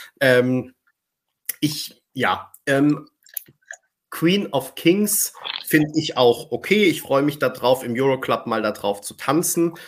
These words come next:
Ähm, ich kann mir eigentlich auch nicht vorstellen, dass der ganz weit vorne landet. Ähm, aber es ist zumindest okay. Ich glaub, damit kann man gut ins Finale kommen. Ähm, und tatsächlich tue ich mich aber auch so ein bisschen,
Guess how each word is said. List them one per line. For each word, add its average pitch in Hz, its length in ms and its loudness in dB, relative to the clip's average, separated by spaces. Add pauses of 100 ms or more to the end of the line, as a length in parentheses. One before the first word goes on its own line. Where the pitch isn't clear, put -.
(240)
Ähm, 123 720 0
ich - 400 -6 (180)
kann 131 280 -2
mir 127 200 2
eigentlich 143 580 0
auch 117 140 -2
nicht 120 180 -6
vorstellen, 107 680 -2
dass 98 240 -4
der 101 140 -6
ganz 151 600 2
weit 110 340 0
vorne 131 380 2
landet. 147 640 2 (480)
Ähm, 113 640 0 (340)
aber 107 880 2
es 117 160 -8
ist - 140 -10
zumindest 113 460 -6
okay. 117 380 -6
Ich 135 140 -6
glaub, 110 220 -4
damit 107 280 -2
kann 113 140 -6
man 107 160 -2
gut 117 180 -8
ins 107 180 -8
Finale 110 460 -2
kommen. 139 400 -2 (340)
Ähm, 113 240 0
und 120 120 -4
tatsächlich 139 640 -4 (340)
tue 165 140 4
ich 160 100 0
mich 151 160 -2
aber 131 120 0
auch 123 80 0
so 143 120 -2
ein 135 80 -4
bisschen, 131 400 0